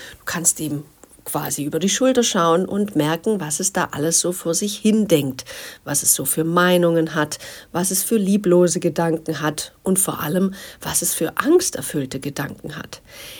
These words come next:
Jedes Mal zu jedem der Begriffe, die ich gerade benutzt habe, kannst du ja auch ein Gegenteil finden, ne? Dann bist du statt glücklich unglücklich. Dann bist du s-, statt sorgenfrei voller Sorgen, also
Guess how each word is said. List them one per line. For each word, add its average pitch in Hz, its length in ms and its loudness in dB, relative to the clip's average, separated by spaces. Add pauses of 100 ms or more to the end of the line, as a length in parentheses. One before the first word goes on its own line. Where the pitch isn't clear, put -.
(280)
Jedes 285 360 4
Mal 143 320 0
zu - 160 -2
jedem 175 580 2
der 143 140 -4
Begriffe, 208 460 4
die 151 100 -4
ich 151 100 -6
gerade 175 320 2
benutzt 170 500 0
habe, 196 200 -4
kannst - 280 -4
du 165 60 -6
ja 156 80 -2
auch - 120 -8
ein 180 100 -2
Gegenteil 180 580 0
finden, - 480 -8
ne? 185 240 0 (240)
Dann 151 160 -8
bist 170 240 -2
du 165 60 -2
statt - 320 -2
glücklich 196 500 2 (120)
unglücklich. 214 680 4 (360)
Dann 156 180 0
bist 160 240 0
du 165 60 -2
s-, - 260 -2
statt 160 380 2
sorgenfrei 175 800 4 (200)
voller 156 380 0
Sorgen, 190 580 6 (280)
also 131 300 -4